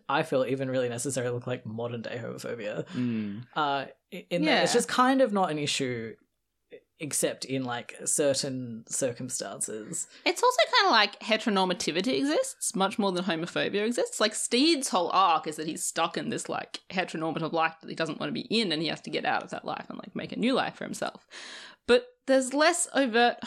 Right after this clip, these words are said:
Speaker 3: homophobia towards him and more just he's been forced
Speaker 1: Mm.
Speaker 3: into
Speaker 1: I,
Speaker 3: a heterosexual
Speaker 1: I think
Speaker 3: life.
Speaker 1: it kind of treats homophobia as, like, a subset of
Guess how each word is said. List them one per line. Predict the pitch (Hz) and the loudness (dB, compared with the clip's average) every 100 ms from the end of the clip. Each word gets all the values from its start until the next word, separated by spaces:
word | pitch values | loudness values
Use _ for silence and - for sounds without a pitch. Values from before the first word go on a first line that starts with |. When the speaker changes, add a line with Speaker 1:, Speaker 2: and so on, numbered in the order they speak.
| - | 0
Speaker 3:
homophobia | 233 196 - 208 220 165 117 - - | 2 2 2 4 4 2 -2 -2 -8
towards | - 165 143 107 175 | -6 -2 0 -2 -2
him | - - - | -4 -4 -4
and | 175 175 | -2 0
more | 175 196 | 2 2
just | 180 180 - - _ _ _ _ _ | 2 -2 -6 -10 _ _ _ _ _
he's | - - 180 | -10 -2 0
been | 180 165 | 0 -4
forced | - 180 170 175 190 | -2 2 4 2 0
Speaker 1:
Mm. | 175 160 160 - - | -2 -4 -10 -12 -2
Speaker 3:
into | 185 - 160 | 2 2 0
Speaker 1:
I, | |
Speaker 3:
a | |
heterosexual | 160 165 - 170 | -2 -4 -2 0
Speaker 1:
I | 240 | 2
think | 165 339 | 2 2
Speaker 3:
life. | 359 | 4
Speaker 1:
it | 415 - - | 4 2 -2
kind | - 247 | -4 0
of | 226 | 0
treats | 185 175 165 - | 0 0 0 0
homophobia | 165 147 139 139 135 123 113 | -2 0 2 2 2 0 -2
as, | 131 123 127 | -2 -2 -2
like, | 131 127 | -6 -4
a | |
subset | 127 - 123 123 - 123 120 | -4 -2 -2 -2 -4 -4 -2
of | 135 123 120 - | -4 -4 -8 -16